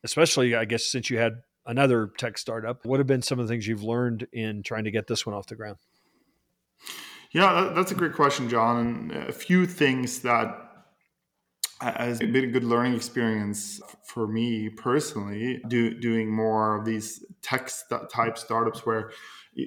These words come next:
Speaker 2: you, you essentially, it's easy to underestimate the amount of capital you need. So a big difference between that and retail, where you also need capital very often, but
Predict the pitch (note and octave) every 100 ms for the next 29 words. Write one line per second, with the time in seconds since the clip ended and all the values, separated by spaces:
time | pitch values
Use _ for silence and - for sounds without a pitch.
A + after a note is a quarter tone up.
0 | C3+ C3+ C#3 C3 B2+ - E3 F3 - E3+
1 | D#3 D3+ C#3+ C3+ - - - F#3+ G3 G3
2 | F#3 D3 C3 B2 B2+ - C3 A2+ A2+ A#2
3 | A2+ - A2+ A2+ C3+ C#3+ D3+ D3+ E3 F3
4 | - A2+ A2+ A2 C3+ C3+ B2 A#2+ C3 B2
5 | A2+ A2+ - A#2+ A2 G#2+ - A#2+ - A#2
6 | G#2+ A2 A2+ - B2+ C3 A#2+ A2 A#2+ G3+
7 | A3 C#3+ C3+ C3+ D#3 E3+ - A2+ - B2
8 | A#2 A2 G#2+ A2+ - C#3 B2+ A2+